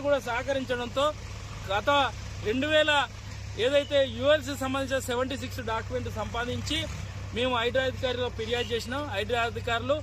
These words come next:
రెవెన్యూ, మున్సిపల్ అధికారుల సహకారంతో ఈరోజు పార్క్ ఏదైతే విఎన్ఆర్ పార్క్ ఉందో దాన్ని మొత్తం కూడా ఆక్రమించుకొని స్పీడ్ విద్యుత్ వాళ్ళు ఫెన్సింగ్ వేసుకున్నారో దాన్ని తొలగించి పార్క్ స్థలానికి మళ్ళీ ఫెన్సింగ్ చేస్తున్నారు. మేము ఒకటే చెప్తున్నాం, గత ప్రభుత్వంలో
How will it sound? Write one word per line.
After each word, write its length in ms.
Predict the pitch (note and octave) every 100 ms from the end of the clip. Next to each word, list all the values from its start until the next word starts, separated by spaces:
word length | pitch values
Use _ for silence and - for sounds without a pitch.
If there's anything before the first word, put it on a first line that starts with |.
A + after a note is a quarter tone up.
| - - -
రెవెన్యూ, 320 | G3+ C4 D4 D4
మున్సిపల్ 360 | C4 B3 C4 B3+
అధికారుల 320 | A#3+ A#3+ A#3 A3+
సహకారంతో 480 | A3 G#3+ A#3 A#3 C#4 D4+ - - - G#3
ఈరోజు 220 | A#3+ C4+ G#3+
పార్క్ 300 | A#3 B3+ C4+ C4+
ఏదైతే 240 | B3 B3+ B3
విఎన్ఆర్ 360 | A#3+ A#3+ A#3+ A#3+ A3+
పార్క్ 220 | G#3+ A3+
ఉందో 120 | A3+ C#4
దాన్ని 160 | A#3+ A3+ G#3+
మొత్తం 240 | - A#3+ A#3+
కూడా 140 | A#3 G3+ - - - F#3
ఆక్రమించుకొని 560 | A3+ C4 B3+ - B3+ B3
స్పీడ్ 240 | - A#3+ B3
విద్యుత్ 320 | A#3+ - A#3
వాళ్ళు 220 | A3+ A3+ G#3 - - -
ఫెన్సింగ్ 360 | A3 A#3+ C#4 C4+
వేసుకున్నారో 340 | A#3+ - A#3+ B3+
దాన్ని 180 | A#3 A3+
తొలగించి 400 | A3 A#3 A#3+ D4 E4 - - - -
పార్క్ 320 | A3+ C4+ C#4+ C4+
స్థలానికి 420 | B3+ B3 B3 B3 A#3+
మళ్ళీ 260 | G#3 C4+ C#4+ A3+ - -
ఫెన్సింగ్ 380 | G#3+ A#3 C4+ C4+
చేస్తున్నారు. 380 | B3 - B3 B3+ C4+
మేము 120 | C4+
ఒకటే 160 | C4 D4
చెప్తున్నాం, 340 | C#4 C#4+ C4+ B3 - - - A3
గత 140 | C4+ D4+ C#4+
ప్రభుత్వంలో 460 | C#4 C#4+ C#4+ C#4+